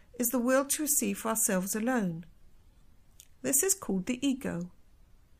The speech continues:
It is an old and foolish king. Old because we've known it a long time,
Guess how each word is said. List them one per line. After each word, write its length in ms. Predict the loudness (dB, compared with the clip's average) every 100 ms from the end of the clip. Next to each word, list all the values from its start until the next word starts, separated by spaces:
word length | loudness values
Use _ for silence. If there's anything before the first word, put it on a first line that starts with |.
| -20 -20 -20 -8
It 140 | 0 4
is 140 | 6
an 160 | 4 2 4
old 520 | 4 4 2 2 -2 -6 -2
and 140 | -2
foolish 460 | 0 0 0 0 -4
king. 440 | -2 -2 -2 -6 -10 -18 -20 -20 -20 -20 -20 -20 -20 -20 -8 4
Old 520 | 6 8 4 0 -6 -20 -20 -20 -6
because 300 | -4 2 2
we've 160 | 2 2
known 220 | 4 4
it 140 | 2 0
a 60 |
long 240 | 0 0 -2
time, 540 | -2 0 0 -2